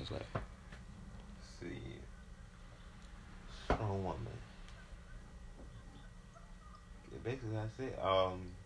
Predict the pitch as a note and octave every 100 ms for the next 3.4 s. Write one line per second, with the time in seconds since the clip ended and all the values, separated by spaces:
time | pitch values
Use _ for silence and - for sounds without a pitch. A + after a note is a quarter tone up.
0 | - - - - - - - - G#2 G2+
1 | G2+ F#2+ F#2+ F2 F2+ F#2 F#2 F#2 - -
2 | - G#2 G2+ A2 A2+ G#2+ F2+ - - F2
3 | E2+ D#2+ D#2+ E2